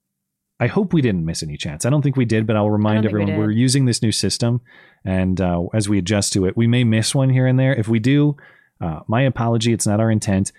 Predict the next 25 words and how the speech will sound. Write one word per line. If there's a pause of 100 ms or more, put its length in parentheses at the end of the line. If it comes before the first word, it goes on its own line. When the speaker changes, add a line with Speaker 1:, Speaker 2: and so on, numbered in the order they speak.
(220)
Speaker 1:
And
if,
uh,
you
feel (100)
violated,
like
we
have (720)
violated
the
terms
of
the
agreement,
you
can
send
me
an
email
and
I
will,
uh,